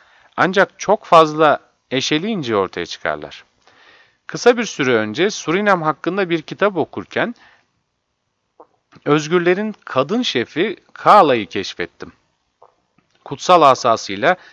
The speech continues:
kaçak köleleri yönetiyordu. Aşklara zaafı olduğu için kocasını terk etmiş ve ceza olarak onu öldürmüştü.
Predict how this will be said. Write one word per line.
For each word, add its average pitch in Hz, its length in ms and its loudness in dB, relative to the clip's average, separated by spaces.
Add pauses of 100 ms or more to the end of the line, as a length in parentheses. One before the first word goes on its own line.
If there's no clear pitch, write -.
(200)
kaçak 175 380 0
köleleri 135 460 0
yönetiyordu. 90 800 -6 (960)
Aşklara 160 500 2
zaafı 143 400 4
olduğu 113 300 0
için 202 320 -8
kocasını 135 540 -2
terk 127 340 2
etmiş 127 420 -8
ve 110 200 0
ceza 113 380 4
olarak 143 380 0
onu 151 200 -2
öldürmüştü. 131 720 -4